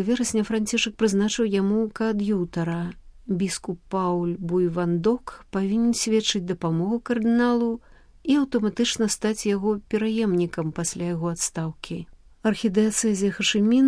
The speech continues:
налічвае амаль сямсот тысяч католікаў. З двухсот васемнаццаці членаў калегіі кардыналаў сто дваццаць адзін у цяперашні час не перакрочыў васьмідзесяцігадовага ўзросту і такім чынам мае права на ўдзел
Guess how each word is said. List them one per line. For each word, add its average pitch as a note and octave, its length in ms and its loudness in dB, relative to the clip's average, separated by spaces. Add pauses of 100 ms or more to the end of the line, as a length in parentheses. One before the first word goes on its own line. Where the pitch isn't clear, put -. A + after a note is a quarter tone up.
(120)
налічвае A3+ 880 2
амаль G#3 400 0
сямсот G3+ 560 -2
тысяч - 400 -4
католікаў. F3 840 -2 (420)
З G3 140 0
двухсот A3 500 -2
васемнаццаці G#3 720 0
членаў F#3+ 400 -2
калегіі F3+ 480 -2
кардыналаў A3+ 540 0 (100)
сто - 160 -2
дваццаць F#3 560 -6
адзін A3 400 2
у A#3 160 -2
цяперашні A3+ 560 -2
час A3+ 380 -2 (180)
не A3 160 4
перакрочыў G3 840 -2 (180)
васьмідзесяцігадовага F3 1120 -2
ўзросту F3+ 500 -4
і F3+ 80 -6
такім E3+ 320 -4
чынам B3+ 400 2 (480)
мае A#3+ 240 2
права G3 380 -2 (140)
на G3+ 200 2
ўдзел F3 320 0